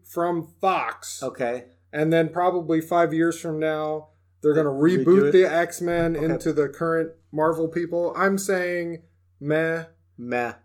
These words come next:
Speaker 1: Even though Sansa from Game of Thrones
Speaker 2: Oh, really?
Speaker 1: is starring in it.
Speaker 2: Uh-huh. I will, um, I'll, I'll wait for cable. I did, I did see the early X-Men ones with the kids.
Speaker 1: Really? Did
Speaker 2: Really?
Speaker 1: you enjoy those?
Speaker 2: Um, it, sure. It was a good Saturday afternoon D V D.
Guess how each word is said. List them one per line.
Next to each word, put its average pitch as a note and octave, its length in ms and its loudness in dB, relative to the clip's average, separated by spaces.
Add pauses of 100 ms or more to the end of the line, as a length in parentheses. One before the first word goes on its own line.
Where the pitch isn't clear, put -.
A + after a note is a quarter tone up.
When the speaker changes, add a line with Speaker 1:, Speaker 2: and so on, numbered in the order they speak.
(180)
Speaker 1:
Even G#3 380 4
though F#3+ 220 6
Sansa F3+ 760 -4
from C3+ 160 -10
Game D3 220 0
of C#3 120 -8
Thrones B2 720 -10
Speaker 2:
Oh, E3 80 -8
really? D#3+ 280 -4
Speaker 1:
is - 220 -8
starring B2+ 440 -4
in F#2 60 -16
it. - 40 -14
Speaker 2:
Uh-huh. B2 200 -10 (800)
I F3 140 8
will, G#3 240 6
um, E3 420 6
I'll, E3+ 200 0
I'll E3+ 140 2
wait F3 120 2
for - 80 -14
cable. B2 260 2
I C#3 100 4
did, F3 240 2
I E3 120 2
did F3 160 2
see F3+ 100 2
the D#3+ 100 4
early C#3+ 240 4
X-Men B2+ 360 -4 (360)
ones C3 220 -2
with A2 120 -12
the - 60 -8
kids. - 440 -6 (140)
Speaker 1:
Really? D4 600 -2
Did G3+ 160 -20
Speaker 2:
Really? G#4+ 240 8 (140)
Speaker 1:
you F#3 40 4
enjoy F#3+ 320 2
those? F4+ 500 -8 (140)
Speaker 2:
Um, B3 560 0 (140)
it, F#3+ 300 -2
sure. E3+ 240 4
It B2+ 40 6
was A#2 100 -4
a B2 40 -8
good D3 160 -6
Saturday C#3 340 2
afternoon B2+ 440 -4
D A#2+ 120 -4
V A2+ 120 -8
D. G#2+ 280 -6